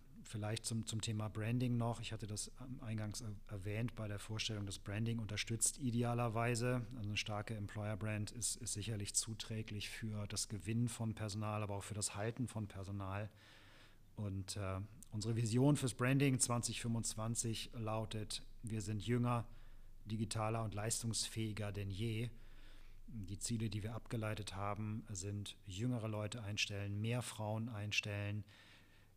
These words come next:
Ich sagte eben, den Klebstoff anrühren, die Bindung stärken und vor allen Dingen, das hat Katharina gesagt, auch attraktiv sein für Menschen, die eben mit den neuen Kompetenzen in Anführungszeichen, ähm, ausgestattet sind. Also auch für diese Leute wollen wir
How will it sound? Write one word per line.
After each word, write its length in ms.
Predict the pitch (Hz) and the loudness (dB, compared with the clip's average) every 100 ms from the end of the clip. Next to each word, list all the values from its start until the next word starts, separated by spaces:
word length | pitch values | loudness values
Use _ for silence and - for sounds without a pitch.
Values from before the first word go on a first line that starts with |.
| - | -12
Ich 80 | |
sagte 240 | - 107 113 | -8 -4 -2
eben, 120 | 104 | 0
den 140 | 104 | 0
Klebstoff 440 | - 151 - 139 127 | 8 10 10 8 6
anrühren, 420 | 131 131 123 123 | 6 6 6 6
die 100 | 120 | 6
Bindung 480 | - 147 147 143 135 | 8 8 10 10 8
stärken 680 | - - 123 123 127 127 127 | 6 6 6 6 6 2 2
und 220 | 127 131 | 4 2
vor 180 | - 117 | 2 2
allen 120 | 120 | 4
Dingen, 120 | 120 | 2
das 140 | 113 | 0
hat 120 | 120 - | -2 -4
Katharina 460 | 110 110 117 120 | -2 0 2 2
gesagt, 500 | 113 104 113 113 - | 2 2 2 2 0
auch 300 | 117 110 - | -2 -2 -2
attraktiv 560 | 117 110 110 107 - 123 | -4 -4 -4 -2 -2 0
sein 260 | - 117 110 | 2 2 0
für 160 | 113 | -2
Menschen, 540 | 104 110 110 113 110 110 - - - | 0 0 0 0 0 -2 -6 -12 -10
die 160 | 123 110 | -6 -4
eben 160 | 104 | -2
mit 180 | 107 101 | -2 -2
den 320 | 107 107 107 104 - - - | 0 0 0 -4 -10 -14 -8
neuen 440 | 101 107 110 113 | -2 0 2 2
Kompetenzen 680 | - 110 107 - 117 123 - | 0 -2 -4 -2 2 2 0
in 120 | 101 110 | -2 -2
Anführungszeichen, 960 | 101 - 101 98 - 101 98 113 117 - - - - - - - - - | -4 -4 -4 -4 -2 -2 -2 0 -2 -4 -12 -14 -14 -14 -14 -12 -12 -6
ähm, 220 | 113 104 - | -2 -2 -2
ausgestattet 800 | 117 113 - 117 - 104 107 95 | 0 0 0 0 0 -2 -2 -4
sind. 420 | 104 110 120 - | -2 0 0 -2
Also 160 | 107 123 | -4 -4
auch 140 | 113 | -6
für 160 | - 107 | -4 -2
diese 320 | 117 113 117 | 0 0 0
Leute 440 | 120 110 110 107 | 0 0 0 -2
wollen 200 | 101 107 | -2 0
wir 260 | 107 107 | 0 -2